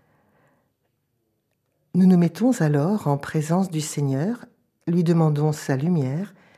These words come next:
faisons mémoire de la journée. Et d'abord, nous lui disons merci, merci pour la vie reçue de lui, reçue des autres, tout au long du jour. Puis,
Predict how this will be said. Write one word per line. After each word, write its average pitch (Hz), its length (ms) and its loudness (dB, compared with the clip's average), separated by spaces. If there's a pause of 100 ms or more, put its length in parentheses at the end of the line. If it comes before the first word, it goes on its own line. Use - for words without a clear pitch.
(320)
faisons 156 320 2
mémoire 156 460 2
de 160 140 -4
la 156 120 2
journée. 139 520 -4 (1900)
Et 185 60 0
d'abord, 175 400 2
nous 170 160 4
lui 151 220 0
disons 151 320 -2
merci, 156 580 -4 (340)
merci 165 460 0
pour 160 240 -4
la 156 140 2
vie 170 260 0
reçue 180 400 -2
de 175 140 2
lui, 147 380 -2 (440)
reçue 185 340 -4
des 156 280 0
autres, 127 340 -10 (480)
tout - 240 0
au 180 60 4
long 170 140 2
du 160 140 0
jour. 131 440 -10 (1400)
Puis, 175 380 -4